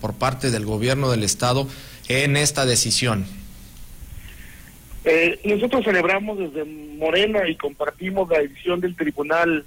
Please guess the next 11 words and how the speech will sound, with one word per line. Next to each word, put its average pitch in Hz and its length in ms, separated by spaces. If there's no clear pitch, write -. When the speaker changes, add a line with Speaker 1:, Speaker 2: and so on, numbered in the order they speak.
Speaker 2:
Electoral 147 400
del 165 140
Estado 156 280
de 156 80
Veracruz 170 460
de 165 240
ponerle 202 880
un 196 240
alto, 202 460
un 175 220
fin 190 500